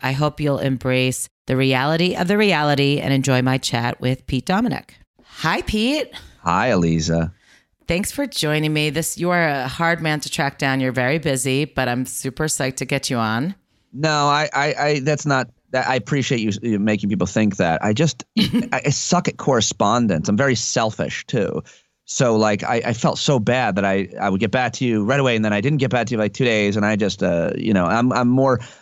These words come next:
Speaker 2: I had a crazy last three months. I'm more organized now, and I'm very excited to be talking to you.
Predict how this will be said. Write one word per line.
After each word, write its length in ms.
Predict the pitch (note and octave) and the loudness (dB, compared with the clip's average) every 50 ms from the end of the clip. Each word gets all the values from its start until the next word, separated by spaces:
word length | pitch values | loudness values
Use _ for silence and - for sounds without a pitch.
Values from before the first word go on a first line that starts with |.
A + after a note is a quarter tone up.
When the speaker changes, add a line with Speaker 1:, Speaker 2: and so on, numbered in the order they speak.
| - - | -4 -2
Speaker 2:
I 60 | C3 | -2
had 100 | C#3 C#3 | 0 0
a 40 | - | -2
crazy 400 | - - D3+ C#3 C#3 C3 B2+ B2+ | -2 0 0 2 2 2 2 2
last 260 | B2 A#2+ A#2 A2+ A#2+ | 2 2 0 0 -2
three 160 | B2+ A#2+ A2+ | -2 0 0
months. 280 | A2 A2 G#2 F#2 E2 A2 | 2 2 2 0 2 0
I'm 100 | G#2+ A2 | 0 2
more 200 | A#2+ B2+ C3 A2+ | 2 2 2 2
organized 380 | B2+ A#2 A#2 A#2 A2 G#2+ G2+ | 0 0 0 0 0 0 0
now, 220 | A2+ G#2 G#2 G2+ G2+ | 0 0 2 0 0
and 100 | F#2+ G2+ | 0 0
I'm 120 | G2 F#2 | -2 -2
very 420 | F#2 G2 G2 G#2 A2 G#2+ G#2 G#2 G2+ | -2 -4 -4 -2 0 2 2 2 0
excited 320 | G2 - - F#2+ F2+ F2+ | 0 0 -2 0 0 0
to 60 | F2 | -2
be 80 | F2+ - | -2 -2
talking 300 | - D#2 D2+ - - B1+ | -2 -2 -2 -2 -4 -6
to 60 | A1+ | -6
you. 100 | - | -6